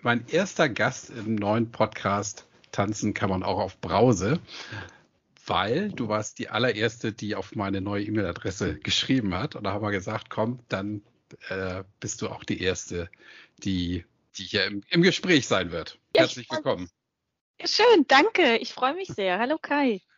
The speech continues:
Speaker 1: Hi. Du, ich hab, ähm, ein paar Fragen vorbereitet, die du jetzt noch nicht kennst. Ähm, zunächst mal, ich, wir wollen ja in diesem Podcast darüber sprechen, äh, wie es nach dem Alkohol war. Aber eine Frage sei trotzdem gestattet,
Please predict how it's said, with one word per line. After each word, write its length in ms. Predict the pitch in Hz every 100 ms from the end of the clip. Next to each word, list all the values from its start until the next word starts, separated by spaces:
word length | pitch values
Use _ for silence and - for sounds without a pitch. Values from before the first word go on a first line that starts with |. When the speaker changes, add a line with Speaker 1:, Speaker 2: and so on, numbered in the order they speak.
| _ - - - - -
Speaker 1:
Hi. 200 | 101 90 - -
Du, 180 | 226 -
ich 160 | -
hab, 200 | 180 -
ähm, 300 | 165 147 143
ein 60 | 143
paar 160 | 151
Fragen 320 | - - 165 -
vorbereitet, 600 | 110 95 87 92 151 139
die 80 | 131
du 100 | 143
jetzt 260 | 127 -
noch 120 | 131 117
nicht 220 | 120 -
kennst. 560 | - 120 226 - - _ _ _ _ - - -
Ähm, 440 | 113 110 113 117 - - - _ _ _
zunächst 640 | - 127 117 135 165 - 143
mal, 680 | 131 127 131 131 135 135 - _ _ -
ich, 180 | - 123
wir 340 | - 143 135 131
wollen 180 | 156 180
ja 60 |
in 60 | 123
diesem 240 | 135 135
Podcast 460 | - 131 - 113 -
darüber 240 | 110 104
sprechen, 600 | - - 110 110 98 98 101 _ _ _ _
äh, 180 | 127 101
wie 100 | 117
es 160 | 110 -
nach 240 | 107 110
dem 200 | - 98
Alkohol 520 | 90 87 - 87 90 87
war. 220 | 92 135
Aber 240 | 113 110
eine 260 | 107 123 127
Frage 420 | - 120 107 110
sei 160 | 104 92
trotzdem 400 | - - - 120
gestattet, 580 | 107 - 110 107 110